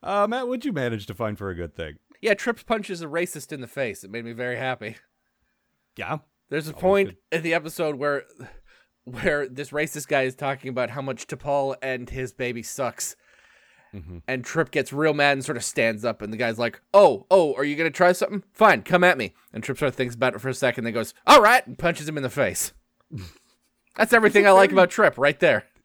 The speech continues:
Speaker 1: It's a very, like, seventies T V thing to me. Like,
Speaker 2: Yep.
Speaker 1: and not in necessarily in a bad way, but you'd see that in a, I don't know, Starsky and Hutch or Rockford Files or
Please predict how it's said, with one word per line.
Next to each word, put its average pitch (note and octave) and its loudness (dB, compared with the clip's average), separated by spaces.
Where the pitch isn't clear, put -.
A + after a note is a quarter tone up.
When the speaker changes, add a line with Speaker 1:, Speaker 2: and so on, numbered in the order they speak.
Speaker 1:
It's B3+ -8
a F4+ -2
very, G3 0
like, D3+ -2
seventies C3 -4
T C3+ -6
V G#2 -6
thing G2 -8
to G#2 -12
me. F2 -10
Like, C3+ 2
Speaker 2:
Yep. - -14
Speaker 1:
and D#3 -6
not G3 -2
in F3 -6
necessarily D3+ -2
in G#2+ -4
a G2 -10
bad G2 -4
way, D#2 -12
but B2 -12
you'd B2+ -8
see D#3+ -10
that C3+ -4
in B2 -4
a, G#2 -4
I - -14
don't A2+ -10
know, G2 -6
Starsky A2 -10
and F2 -8
Hutch G2 -8
or D#2 -12
Rockford F2+ -10
Files F2 -8
or D#2+ -14